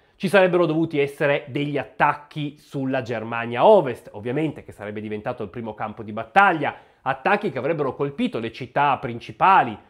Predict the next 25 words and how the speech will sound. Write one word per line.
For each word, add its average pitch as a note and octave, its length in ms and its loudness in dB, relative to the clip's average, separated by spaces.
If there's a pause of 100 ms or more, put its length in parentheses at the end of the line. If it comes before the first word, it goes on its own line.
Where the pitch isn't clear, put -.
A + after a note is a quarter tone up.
(100)
Monaco, A2+ 720 -4
Bonn, C3 460 -2
Francoforte, C3 1300 0
che F#3+ 160 4
sarebbero D3+ 440 -2
state D#3 340 0
ovviamente D3 760 -2
dei C3 200 -6
punti F3 460 -4
fondamentali D3 880 -2
di B2+ 100 -8
passaggio C3 920 0 (220)
per B2+ 160 -2
le A#2+ 120 -6
truppe. F#3+ 580 2 (100)
Distruggendo C3 640 -2
quelli, D#3 560 0
i D3 40 -4
movimenti C#3 640 -4
delle A#2+ 240 -6
truppe A#2 320 -8
sarebbero G#2+ 380 -8
stati A#2 280 -10
più B2 160 -10
lenti. D#3 500 0